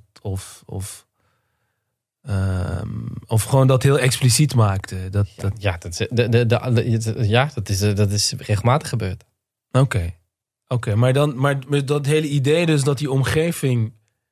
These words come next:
Speaker 1: je definieert en, en, en, en, en je, je eigenlijk geweld aandoet, dat, dat is dan bekend.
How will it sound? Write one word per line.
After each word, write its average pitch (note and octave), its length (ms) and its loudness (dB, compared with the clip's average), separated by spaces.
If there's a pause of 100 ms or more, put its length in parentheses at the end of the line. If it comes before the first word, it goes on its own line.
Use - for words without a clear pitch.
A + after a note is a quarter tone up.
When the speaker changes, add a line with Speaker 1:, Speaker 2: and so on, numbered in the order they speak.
(520)
Speaker 1:
je B2+ 180 -2
definieert C#3 1000 4
en, A2+ 300 -2
en, G#2+ 280 -2
en, G#2 320 -4
en, G2+ 320 -4
en G2 360 -8
je, F#2+ 380 -4
je F#2+ 260 -4 (260)
eigenlijk B2 360 0
geweld C3+ 400 2
aandoet, G#2+ 520 0 (460)
dat, A#2 280 -2
dat A#2+ 180 0
is A2+ 120 4
dan G2+ 180 0
bekend. G#2+ 600 0